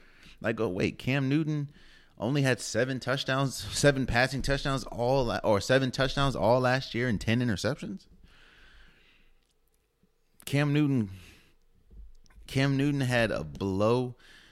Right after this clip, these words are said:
uh, fifty-five percent completion, or no, below sixty percent completion percentage.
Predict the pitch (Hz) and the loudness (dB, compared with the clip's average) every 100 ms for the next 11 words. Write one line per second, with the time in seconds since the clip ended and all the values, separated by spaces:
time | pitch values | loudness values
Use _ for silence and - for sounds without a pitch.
0 | - - 80 82 80 - 131 131 - 120 | -20 -8 -4 -2 -4 -6 -6 -6 0 4
1 | 123 117 107 123 87 - 85 110 147 143 | 4 2 -2 -2 -2 -6 -8 -6 -6 -6
2 | - 110 101 82 92 104 120 127 - - | 0 2 2 0 -2 0 2 0 -4 -8
3 | - - 110 135 120 85 127 151 170 185 | -8 -10 -6 -6 -6 -6 -4 -6 -8 -10
4 | 220 254 262 - | -10 -12 -12 -16